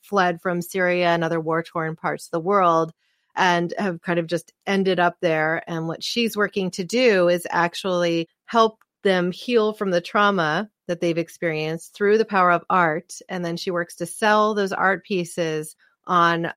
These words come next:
Etsy shop, on her Etsy shop, and also through social media. And then a hundred percent of the funds that are raised from the sale of that art go back to the artist.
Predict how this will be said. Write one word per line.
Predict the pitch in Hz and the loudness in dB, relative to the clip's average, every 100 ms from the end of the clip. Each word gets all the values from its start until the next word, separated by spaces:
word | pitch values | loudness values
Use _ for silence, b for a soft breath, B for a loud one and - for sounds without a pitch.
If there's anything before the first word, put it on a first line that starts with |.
| - | -4
Etsy | 190 180 208 | -4 -2 -4
shop, | 190 175 139 - | -4 -6 -6 -4
on | 160 | -4
her | 165 | -2
Etsy | 156 165 185 | -4 -4 -6
shop, | - 175 | -2 -2
and | 175 165 | -2 -4
also | 160 170 | -6 -8
through | 170 180 | -10 -10
social | 170 170 175 | -8 -8 -8
media. | 165 165 190 214 247 b b b | -6 -4 0 0 0 b b b
And | 196 | -2
then | 190 | 0
a | 170 | 0
hundred | 170 202 | 0 -2
percent | 202 247 - 202 202 | 0 -2 0 -4 -2
of | 175 | -4
the | 170 | -4
funds | _ 247 254 202 175 180 | _ 2 4 2 -2 -8
that | - 165 | -4 -2
are | 170 | 0
raised | 180 190 202 - | 0 0 -2 -4
from | 185 | -6
the | 180 | -4
sale | 190 175 | -2 -2
of | 185 | 0
that | 185 - | 0 0
art | 170 175 233 _ _ _ | 2 2 2 _ _ _
go | 220 | -2
back | 208 196 170 | 2 0 0
to | - | -4
the | 214 | 0
artist. | 190 190 170 - - | 4 4 2 -6 -18